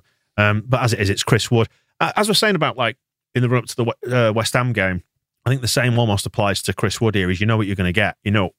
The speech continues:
you know what we're gonna face this weekend in the shape of Chris Wood.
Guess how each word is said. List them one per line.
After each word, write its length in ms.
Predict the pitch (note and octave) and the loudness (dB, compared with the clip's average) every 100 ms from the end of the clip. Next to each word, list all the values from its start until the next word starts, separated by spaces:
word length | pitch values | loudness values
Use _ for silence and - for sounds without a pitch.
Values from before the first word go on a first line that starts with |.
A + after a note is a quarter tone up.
| _ - | _ -2
you 80 | |
know 80 | G#2 | -2
what 80 | F#2 | 0
we're 60 | F2+ | -2
gonna 160 | F#2 | -2
face 340 | - G#2 F#2+ - | 0 0 0 -6
this 160 | - | -10
weekend 460 | F2 E2 E2 D#2+ - _ _ - | -8 -6 -8 -10 -16 _ _ -8
in 80 | |
the 60 | F2+ | -4
shape 280 | - E2+ - | 0 -2 -2
of 100 | - | -8
Chris 260 | - D#2+ - | -4 -4 -4
Wood. 240 | D2 C#2+ | -8 -8